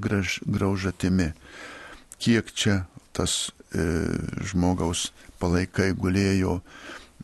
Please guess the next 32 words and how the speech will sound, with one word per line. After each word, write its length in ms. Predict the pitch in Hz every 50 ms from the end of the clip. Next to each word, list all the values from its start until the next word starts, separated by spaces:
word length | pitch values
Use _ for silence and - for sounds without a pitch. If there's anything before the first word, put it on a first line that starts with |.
| - - - - -
po, 160 | 92 90 90
po 220 | - - - 80 78
mūsų 520 | 80 92 98 104 101 - - 55 57 55 -
šviesom 580 | - - - 110 104 104 - - 113 110 107 101
lemputėm 540 | 95 92 92 90 - - - - 117 117 113
ar 100 | 110 98
fotografais 720 | - 101 - - 110 107 110 110 110 107 - 120 110 - -
ar 120 | 117 110 110
gėlėm, 400 | 113 117 113 113 - - - -
kiek 240 | - - - - -
jis 120 | - - -
te 100 | - 98
po 220 | - - 87 92 -
žeme, 340 | - 80 90 92 117 135 135 - - - - - - - - - - -
vienaip 420 | 110 113 120 123 139 143 131 -
ar 120 | 117 104 104
kiti, 380 | - 113 - - - 135 120 -
ir 340 | - - - - 104 98 - - _ _ _
kitaip 560 | _ - 110 - - - 110 117 131 135 135 127
žiūrint, 520 | 113 127 135 135 131 127 127 127 127 - - - - - - - - - - - - - -
ar 240 | - 90 85 85 90 92
jūs 200 | 95 95 87 90
dieną 340 | 95 113 110 107 101 101 95
pridėsit 640 | - - 92 92 78 104 104 107 107 - - 131 -
čia 160 | - 127 123
ant 120 | 127 123
stalų 400 | - - - - 139 135 135 127 -
tam 160 | - 120 123 123
laikomam 920 | 127 131 131 123 - 127 120 120 120 120 120 120 120 120 123 131 131 127 -
palaikams, 760 | - 131 120 117 120 120 120 - 127 123 127 135 131 - - -
ar 140 | - 98 98
jūs 260 | - - - -